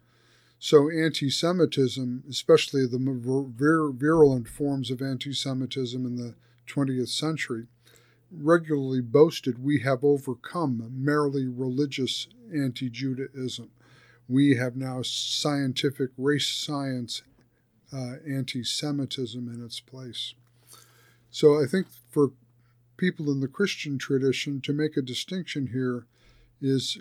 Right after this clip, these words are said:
comes easily. So we can say, and I think with some justice, that up until the nineteenth century,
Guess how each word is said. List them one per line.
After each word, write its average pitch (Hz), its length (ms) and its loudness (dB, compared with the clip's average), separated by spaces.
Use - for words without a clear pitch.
comes 147 300 0
easily. 131 400 -2
So - 200 6
we 143 180 4
can 139 180 -2
say, 175 320 0
and 143 120 0
I 139 80 0
think 147 260 -6
with 139 140 -2
some 139 280 -4
justice, 151 600 -6
that 135 180 0
up 160 220 4
until 143 360 0
the 135 140 -4
nineteenth 131 560 -4
century, 127 600 -8